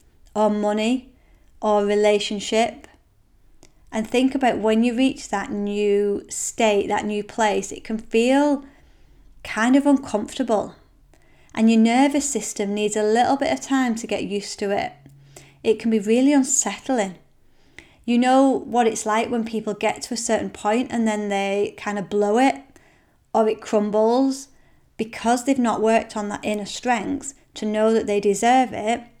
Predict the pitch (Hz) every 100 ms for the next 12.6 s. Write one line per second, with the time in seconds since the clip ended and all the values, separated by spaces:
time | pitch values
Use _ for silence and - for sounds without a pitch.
0 | - 214 - 208 208 202 - 277 277 202
1 | 202 - 208 202 196 247 262 226 190 196
2 | 220 233 226 226 220 208 202 196 - 196
3 | 220 208 214 - - - _ - 240 226
4 | - 202 - 220 - 202 202 202 190 190
5 | 233 214 - - _ _ _ _ - _
6 | _ _ _ - 226 254 - 233 226 226
7 | 202 - 202 220 214 202 220 202 - -
8 | 196 - - - 190 - 208 196 202 -
9 | - - _ - _ _ _ _ _ _
10 | _ - - - 220 247 277 262 214 165
11 | 214 - - - - _ - 220 214 202
12 | - - 214 202 202 196